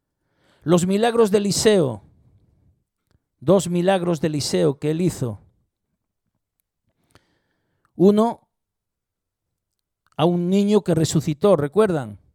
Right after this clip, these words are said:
Que dice que este niño estaba muerto, Eliseo oró por él y resucitó después de hacer siete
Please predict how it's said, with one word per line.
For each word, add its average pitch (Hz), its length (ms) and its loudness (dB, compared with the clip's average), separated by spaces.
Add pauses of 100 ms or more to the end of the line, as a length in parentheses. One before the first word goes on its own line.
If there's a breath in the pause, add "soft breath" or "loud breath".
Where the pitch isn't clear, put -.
(1120)
Que 147 120 -6
dice 175 260 -4
que 180 100 -8
este 165 180 -6
niño 180 160 -6
estaba 156 240 -6
muerto, 180 500 -4
Eliseo 156 460 -4
oró 160 160 -2
por 156 160 -4
él 180 320 -4
y 170 100 -2
resucitó 165 600 -4
después 196 320 -4
de 185 80 -4
hacer 196 380 -6
siete 180 840 -4